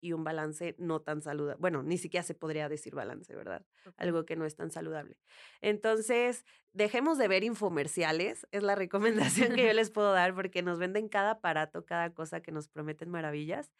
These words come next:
Speaker 1: y regresemos a lo básico, como siempre les hemos dicho, ¿no?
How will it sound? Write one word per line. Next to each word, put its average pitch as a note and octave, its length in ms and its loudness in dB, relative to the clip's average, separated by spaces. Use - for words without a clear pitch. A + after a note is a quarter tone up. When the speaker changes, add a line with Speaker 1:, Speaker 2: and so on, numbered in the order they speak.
Speaker 1:
y A3 120 -2
regresemos G#3+ 640 0
a A3+ 60 0
lo G#3+ 140 0
básico, A3 520 -4
como F#3 220 -6
siempre F#3+ 320 -6
les F3 180 -6
hemos E3+ 220 -8
dicho, D#3+ 320 -10
¿no? F3 220 -6